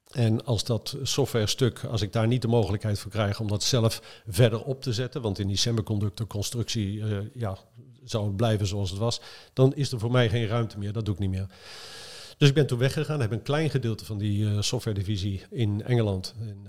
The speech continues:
eh, in Red Hill zat dat, later in Reigate, dus vlakbij Londen, eh, hebben we meegenomen. Eh, dat is een, eh, software G P S-oplossing.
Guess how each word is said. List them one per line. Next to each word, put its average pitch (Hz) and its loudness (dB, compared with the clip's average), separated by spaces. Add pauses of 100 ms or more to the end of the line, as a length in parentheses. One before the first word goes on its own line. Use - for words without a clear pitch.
eh, 98 -4 (220)
in 98 -18 (140)
Red 117 0
Hill 101 0
zat 104 -6
dat, 101 -8 (440)
later 107 2
in 104 0
Reigate, 107 4
dus 101 -6
vlakbij 101 -4
Londen, 98 -2 (600)
eh, 117 0 (460)
hebben 113 4
we 113 6
meegenomen. 131 4 (240)
Eh, 110 2
dat 113 -4
is 110 0
een, 104 0
eh, 104 0
software 104 -2
G 107 -2
P 113 -4
S-oplossing. 135 -2